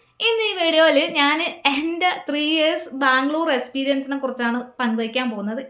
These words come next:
എക്സ്പീരിയൻസ് അല്ല, എനിക്ക് തോന്നിയിട്ടുള്ള പോസിറ്റീവ്, നെഗറ്റീവ് കാര്യങ്ങളെ കുറിച്ച്. ബാംഗ്ലൂരിൽ ഒരുപാട് നല്ല കാര്യങ്ങളും ചീത്ത കാര്യങ്ങളൊക്കെ ഉണ്ട്, പക്ഷെ അത് നമ്മൾ എങ്ങനെ എടുക്കുന്നു അതിനെ ബേസ് ചെയ്തിട്ടിരിക്കും കേട്ടോ. അപ്പം എനിക്ക് ബാംഗ്ലൂരിൽ ഒരുപാട് നല്ല കാര്യങ്ങളും തോന്നിയിട്ടുണ്ട്, അതുപോലെ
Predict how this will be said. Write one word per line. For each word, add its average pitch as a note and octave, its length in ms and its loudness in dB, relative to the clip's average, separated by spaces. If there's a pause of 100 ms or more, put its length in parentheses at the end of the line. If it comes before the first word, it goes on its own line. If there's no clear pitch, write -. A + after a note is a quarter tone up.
എക്സ്പീരിയൻസ് G#4 460 -2
അല്ല, D4+ 100 0 (140)
എനിക്ക് F#4 260 -4
തോന്നിയിട്ടുള്ള D#4 460 -2 (140)
പോസിറ്റീവ്, C4 440 -2
നെഗറ്റീവ് B3+ 380 -4
കാര്യങ്ങളെ A3+ 380 -6
കുറിച്ച്. B3 200 -4
ബാംഗ്ലൂരിൽ G#4+ 440 0 (200)
ഒരുപാട് E4+ 580 4 (140)
നല്ല C#4 380 2
കാര്യങ്ങളും C4 480 0
ചീത്ത A#3+ 160 -2 (100)
കാര്യങ്ങളൊക്കെ A#3+ 500 0
ഉണ്ട്, G#3 160 -2 (400)
പക്ഷെ C4 200 -4 (160)
അത് A#3+ 80 -4 (120)
നമ്മൾ C4 240 -2 (200)
എങ്ങനെ D#4+ 280 0
എടുക്കുന്നു D4 320 -4 (100)
അതിനെ C4 280 0
ബേസ് A#3 200 -4
ചെയ്തിട്ടിരിക്കും G3 540 -6
കേട്ടോ. D#3 180 -10 (460)
അപ്പം F#4+ 200 -2 (180)
എനിക്ക് E4+ 340 -2
ബാംഗ്ലൂരിൽ F#4 520 0
ഒരുപാട് F4+ 640 2 (540)
നല്ല A#3+ 240 2
കാര്യങ്ങളും C4 500 0
തോന്നിയിട്ടുണ്ട്, B3+ 520 0 (180)
അതുപോലെ G#3 300 -8